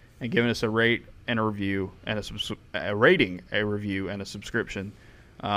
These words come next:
on your podcast app of choice. And we really, really appreciate that.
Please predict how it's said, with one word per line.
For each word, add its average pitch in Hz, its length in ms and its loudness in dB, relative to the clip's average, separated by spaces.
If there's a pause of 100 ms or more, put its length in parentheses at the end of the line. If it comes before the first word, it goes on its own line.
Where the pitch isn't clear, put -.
on 104 140 0
your 101 100 -4
podcast 104 600 4
app 92 280 -4 (100)
of 98 240 -2 (240)
choice. - 640 0 (640)
And 98 100 -14
we 98 200 -4
really, 98 360 -2
really 98 260 -4
appreciate 85 520 -8
that. 85 280 -8